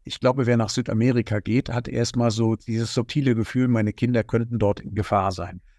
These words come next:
Also uns als Eltern ging es in jedem Fall so.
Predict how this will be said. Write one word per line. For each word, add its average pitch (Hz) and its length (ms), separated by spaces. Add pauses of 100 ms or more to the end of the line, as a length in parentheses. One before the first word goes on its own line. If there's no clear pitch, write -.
Also 101 180
uns 113 280
als - 200
Eltern 107 320
ging 110 180
es 98 120
in 95 100
jedem 90 220
Fall 87 200
so. - 220